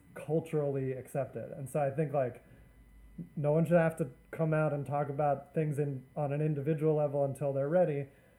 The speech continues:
But on a societal level, like, this is, I think, is one of the most individ-, i-, invisible groups of people. Um,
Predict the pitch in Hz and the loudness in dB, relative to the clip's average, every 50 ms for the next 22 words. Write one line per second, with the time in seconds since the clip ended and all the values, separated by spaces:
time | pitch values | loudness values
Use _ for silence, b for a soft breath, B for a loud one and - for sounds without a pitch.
0 | b b b _ - 151 156 160 160 156 156 143 - - 147 - - 165 160 170 | b b b _ 0 2 4 4 4 2 2 -2 -2 -4 -4 -2 0 2 2 4
1 | 170 165 165 160 147 143 143 139 - 131 135 123 120 117 117 107 - b b b | 6 6 6 6 4 4 2 2 2 0 0 0 0 -2 -4 -6 -8 b b b
2 | b b b - - 135 151 147 - 139 147 143 147 - 165 151 135 147 123 131 | b b b -20 -8 -6 -6 -6 -4 -4 -4 -4 -2 0 0 0 0 -2 -2 0
3 | 143 143 139 139 120 127 135 135 135 135 131 127 - - - - 180 151 156 156 | 0 0 0 0 -2 -4 -4 -2 0 0 0 0 -4 -10 -6 -4 -2 0 0 0
4 | 143 143 120 107 143 143 139 127 120 - - - 202 196 - - - 190 180 175 | 0 -2 -2 -2 -4 -4 -4 -4 -8 -12 -4 -2 0 0 0 0 4 6 6 8
5 | 170 156 123 156 170 165 151 170 147 143 156 156 143 123 139 147 143 143 - 143 | 6 6 6 4 4 4 4 2 0 2 2 2 2 0 -2 -4 -4 -4 -6 -8
6 | 117 - - 147 143 131 127 127 120 113 113 113 b b b b b b b b | -8 -6 -6 -6 -6 -4 -4 -4 -4 -4 -6 -8 b b b b b b b b
7 | _ _ 143 131 127 123 117 117 113 117 117 117 | _ _ -8 -6 -6 -4 -6 -6 -8 -8 -10 -10